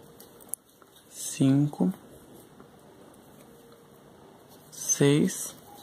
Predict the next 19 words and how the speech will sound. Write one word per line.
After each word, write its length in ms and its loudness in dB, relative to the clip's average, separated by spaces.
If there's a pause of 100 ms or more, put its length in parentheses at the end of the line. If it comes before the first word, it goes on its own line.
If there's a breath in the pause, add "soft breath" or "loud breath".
(1300)
sete 500 2
pontos. 640 0 (960 loud breath)
E 120 6
agora 300 8
aqui 220 -2
eu 100 8
vou 180 4
fazer 340 6
o 60 2
preenchimento 880 4 (640 loud breath)
com 320 4
dois 320 6
pontos 500 2
altos 640 2 (840 loud breath)
e 180 6
um 160 6
ponto 400 6
alto 420 6
sobre 600 6